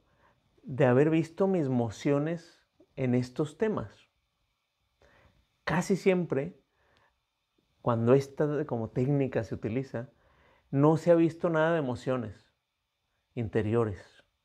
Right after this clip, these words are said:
Entonces, me falta muchísima información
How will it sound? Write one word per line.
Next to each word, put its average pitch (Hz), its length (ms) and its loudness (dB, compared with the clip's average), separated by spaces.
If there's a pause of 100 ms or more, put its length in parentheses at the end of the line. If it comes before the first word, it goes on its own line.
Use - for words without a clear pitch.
(440)
Entonces, 151 760 0 (460)
me 131 200 2
falta 127 320 0
muchísima 170 560 -2
información 143 800 -2